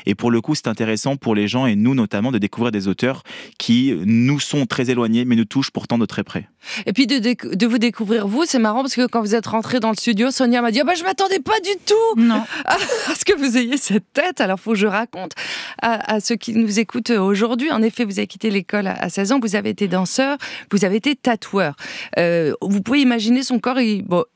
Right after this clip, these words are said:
Speaker 2: il est pas à poil, hein, mais je sens que vous êtes recouvert de tatouages, en tout cas sur
Speaker 3: Bah,
Speaker 2: les
Speaker 3: ça
Speaker 2: mains, sur
Speaker 3: dépasse
Speaker 2: le
Speaker 3: de
Speaker 2: cou.
Speaker 3: partout, hein.
Speaker 2: Ça dépasse de partout. Il y en a même sur le visage. C'est pas
Speaker 1: Mm.
Speaker 2: des larmes, c'est des, hein, il y a un petit chiffre, le chiffre treize sur l'une de ses joues. Euh,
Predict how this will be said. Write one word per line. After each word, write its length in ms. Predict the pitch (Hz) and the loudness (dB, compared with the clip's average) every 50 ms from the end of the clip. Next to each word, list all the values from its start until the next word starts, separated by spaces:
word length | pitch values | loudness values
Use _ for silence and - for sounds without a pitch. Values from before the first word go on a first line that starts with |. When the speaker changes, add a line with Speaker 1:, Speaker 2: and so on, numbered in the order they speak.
| _ _ _ _ - | _ _ _ _ 2
Speaker 2:
il 160 | 175 160 170 | 2 4 4
est 80 | 165 | 2
pas 180 | - 208 208 208 | 2 0 0 0
à 40 | 190 | 0
poil, 340 | - - 202 190 185 156 139 | 0 -2 -2 0 0 0 0
hein, 140 | 131 135 143 - - - - - | -2 -2 -4 -8 -12 -16 -12 -2
mais 140 | - 185 208 | 0 2 2
je 140 | 180 196 202 | 4 2 0
sens 200 | - - 262 262 | 2 0 0 0
que 60 | 226 | 2
vous 180 | 190 226 196 202 | 0 0 0 0
êtes 140 | 202 190 - | 0 0 0
recouvert 460 | 214 208 - - 208 185 202 202 185 | -2 -2 -2 -2 -2 0 0 0 0
de 100 | 190 185 | 0 0
tatouages, 540 | - 190 185 180 - - 226 240 254 233 208 | 0 0 -2 -2 0 0 0 0 0 0 -2
en 100 | 175 156 | -4 -6
tout 120 | - 175 | -6 -4
cas 160 | - 202 190 | -4 -4 -2
sur 160 | - - 185 | -2 -2 0
Speaker 3:
Bah, 100 | 180 175 | 0 0
Speaker 2:
les 60 | 180 180 | 2 2
Speaker 3:
ça 40 | |
Speaker 2:
mains, 180 | 196 220 240 240 | 2 2 2 2
sur 180 | 170 165 196 196 | 0 0 2 2
Speaker 3:
dépasse 100 | 185 180 | 2 0
Speaker 2:
le 60 | 180 | 0
Speaker 3:
de 80 | 175 151 | -2 -2
Speaker 2:
cou. 120 | - 240 | 0 0
Speaker 3:
partout, 380 | 262 277 285 285 - 180 160 156 | 0 0 0 -2 -2 -2 0 0
hein. 100 | 160 180 | 0 0
Speaker 2:
Ça 160 | - 285 294 | 2 0 2
dépasse 340 | 247 285 277 - 269 262 220 | 2 0 0 0 0 0 0
de 80 | 240 220 | 0 -2
partout. 280 | 190 220 208 - - | -2 -4 -6 -4 -4
Il 80 | 330 285 | -2 0
y 40 | 254 | 0
en 100 | 220 208 | 2 2
a 80 | 208 | 2
même 160 | 220 240 254 240 | 2 2 2 0
sur 160 | - 247 233 | 0 0 0
le 80 | 226 | 0
visage. 360 | 220 190 214 202 220 262 277 - | 0 0 0 0 0 -2 -2 -2
C'est 120 | - 226 | -2 -2
pas 160 | - - - | -2 -2 0
Speaker 1:
Mm. 40 | 240 | 2
Speaker 2:
des 100 | 254 233 | 2 2
larmes, 320 | 208 196 196 220 226 220 | 2 2 2 0 -2 -2
c'est 160 | 190 - 202 175 | -4 -4 -4 -4
des, 120 | 190 170 - _ _ _ - - - | -4 -6 -8 _ _ _ -12 -8 -4
hein, 120 | - 202 | -2 -2
il 60 | 196 | 0
y 60 | 190 196 | 0 0
a 40 | |
un 80 | - 196 | 0 0
petit 180 | 185 - 208 196 | -2 -2 -2 -2
chiffre, 280 | - - - 196 - - | -2 -2 -4 -6 -6 -6
le 60 | 202 | -6
chiffre 340 | - - 202 - - - 190 | -6 -6 -8 -8 -6 -8 -6
treize 300 | - - - 202 196 - | -4 -4 -4 -4 -4 -4
sur 180 | - - 185 | -4 -4 -2
l'une 180 | 180 190 196 196 | 0 0 0 0
de 120 | 175 175 | 0 -2
ses 200 | 170 - - 175 | -4 -4 -4 -4
joues. 260 | 160 156 185 214 254 - - - - - - - - - - - | -4 -2 -4 -4 -4 -6 -8 -10 -10 -10 -10 -10 -12 -14 -6 -2
Euh, 560 | - 196 202 202 196 196 190 196 185 160 214 | 0 2 2 2 2 2 2 2 2 2 2